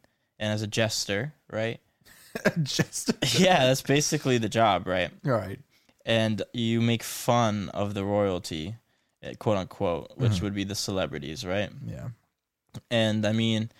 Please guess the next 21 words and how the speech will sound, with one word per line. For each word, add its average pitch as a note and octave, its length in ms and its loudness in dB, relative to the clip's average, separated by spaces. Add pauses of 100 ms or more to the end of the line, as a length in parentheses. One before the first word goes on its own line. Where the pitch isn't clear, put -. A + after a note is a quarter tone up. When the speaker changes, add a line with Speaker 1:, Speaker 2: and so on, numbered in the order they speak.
(380)
Speaker 1:
if - 180 -4
you're A#2+ 120 4
in C3 280 2
the B2+ 100 4
front G#2+ 380 2
row, F#2+ 520 2 (440)
you A2 180 0
would A2 120 2
imagine G2+ 720 0
that F2 400 0 (360)
you're G#2 140 -6
gonna G2+ 180 -4
get F#2+ 180 -4
targeted F#2 540 -2 (680)
because G#2 280 -2
you're G#2 120 0
in G#2 120 0
the G2+ 60 -4
front F#2+ 260 -4
row. G#2 360 2 (580)
Speaker 2:
Yeah. A#2+ 240 0